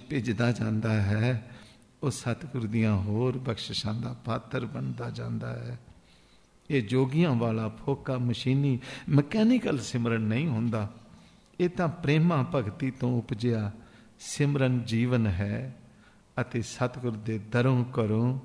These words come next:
ਆਤਮਿਕ ਦਾਤ ਹੈ, ਗੁਰ ਪ੍ਰਸਾਦ ਹੈ, ਇਹ ਨਦਰ ਕਰਮ ਹੈ, ਇਹ ਪ੍ਰੇਮ ਭਗਤ ਹੈ,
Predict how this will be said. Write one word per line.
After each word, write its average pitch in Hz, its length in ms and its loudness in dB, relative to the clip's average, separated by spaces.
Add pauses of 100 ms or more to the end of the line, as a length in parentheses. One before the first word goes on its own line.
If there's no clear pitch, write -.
(680)
ਆਤਮਿਕ 123 560 -4
ਦਾਤ 104 500 -2
ਹੈ, 101 360 -4 (1040)
ਗੁਰ 139 280 4
ਪ੍ਰਸਾਦ 117 800 -2
ਹੈ, 101 280 -4 (920)
ਇਹ 180 80 4
ਨਦਰ 123 440 2 (140)
ਕਰਮ 131 320 2
ਹੈ, 107 400 -2 (800)
ਇਹ 269 100 0
ਪ੍ਰੇਮ 170 440 4 (160)
ਭਗਤ 123 300 0
ਹੈ, 110 360 -6